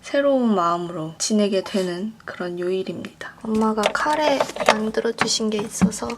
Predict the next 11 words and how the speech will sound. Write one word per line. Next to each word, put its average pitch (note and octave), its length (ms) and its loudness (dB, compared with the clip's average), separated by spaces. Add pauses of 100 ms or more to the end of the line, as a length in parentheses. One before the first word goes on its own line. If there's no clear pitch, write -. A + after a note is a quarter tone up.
(140)
요거에다가 G#3 720 -2 (500)
아침밥을 G3+ 680 0
먼저 F#3+ 360 -6
먹도록 F#3 520 -6
하겠습니다. - 580 -12 (4000)
밥을 G#3 460 0
항상 A3 360 2
집에서 G#3 400 0
혼자 C4+ 440 2
먹다 G3 400 -2
보니까 F3+ 580 0